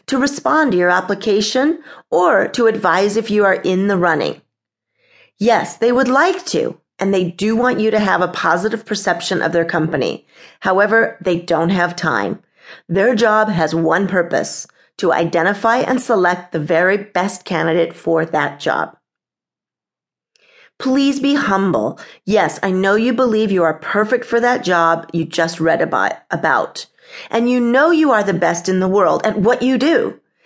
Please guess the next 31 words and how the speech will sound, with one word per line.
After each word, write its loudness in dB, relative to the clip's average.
However, 2
no 2
candidate 0
is -2
perfect, -2
and 0
no 4
good 0
hiring 2
manager 0
will 2
believe 2
you 0
if -4
you 0
say 0
you 0
can 0
do 2
it 2
all. 0
So -2
learn 2
humility, 2
show 0
it 2
early 2
in 2
the 2
application 0
process, 0